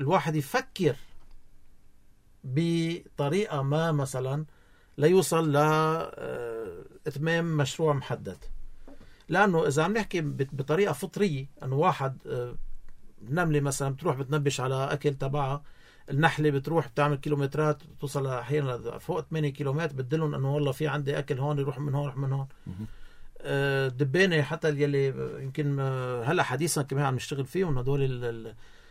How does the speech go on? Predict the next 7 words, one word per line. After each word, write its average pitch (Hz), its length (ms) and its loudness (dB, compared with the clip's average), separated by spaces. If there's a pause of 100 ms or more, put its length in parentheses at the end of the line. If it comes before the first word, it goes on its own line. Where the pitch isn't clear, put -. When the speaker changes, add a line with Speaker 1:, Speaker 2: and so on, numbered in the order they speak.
(220)
Speaker 1:
آه، 117 180 -6
بالعالم 117 840 0
الجنائي، 127 580 0 (160)
الدبانة 127 440 4
اليوم 160 180 2
تكشفنا 165 420 -2
جريمة. 151 420 -2